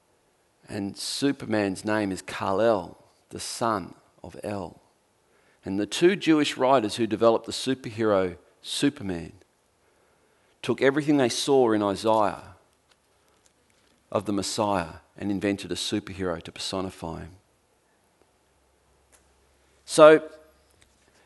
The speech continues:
in Matthew chapter one, verse twenty-one, it says this, "She'll bear a son,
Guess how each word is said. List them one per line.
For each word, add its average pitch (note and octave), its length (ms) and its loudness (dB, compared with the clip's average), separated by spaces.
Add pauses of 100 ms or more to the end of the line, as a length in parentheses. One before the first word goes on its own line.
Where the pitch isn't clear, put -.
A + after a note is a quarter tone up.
(760)
in C#3+ 160 6
Matthew F3 380 6
chapter C#3+ 560 6 (920)
one, D3 320 6
verse B2 200 4
twenty-one, A#2 760 2 (1800)
it G#2+ 140 -10
says B2 400 2
this, G2+ 480 0 (120)
"She'll - 260 -4
bear C3+ 240 8
a B2+ 40 6
son, E2+ 380 -2